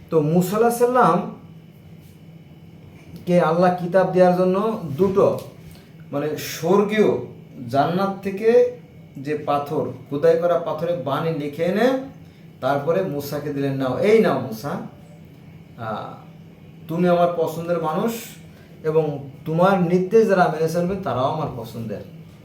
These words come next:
এই, এটাকে বলা হয় টেন কমান্ডমেন্টস, that mean দশ আজ্ঞা। এই যে, আহ, এই দশ আজ্ঞার কথাটা কিন্তু কোরআনে আছে, দুটো ফলকের কথা কোরআনেও আছে।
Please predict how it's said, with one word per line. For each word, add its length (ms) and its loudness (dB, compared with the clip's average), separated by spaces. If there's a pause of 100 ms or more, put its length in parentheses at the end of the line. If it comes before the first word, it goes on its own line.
(320)
এই, 280 -4 (1000)
এটাকে 300 0
বলা 180 6
হয় 220 2 (260)
টেন 340 2 (100)
কমান্ডমেন্টস, 880 -2 (400)
that 160 4
mean 280 -4 (180)
দশ 460 2
আজ্ঞা। 340 -4 (1500)
এই 240 2
যে, 420 2 (280)
আহ, 40 -6 (220)
এই 380 0 (120)
দশ 260 4
আজ্ঞার 260 -2
কথাটা 240 -2
কিন্তু 260 -4
কোরআনে 280 0
আছে, 260 -6
দুটো 320 -6
ফলকের 400 -4
কথা 180 -2
কোরআনেও 420 -4
আছে। 260 -8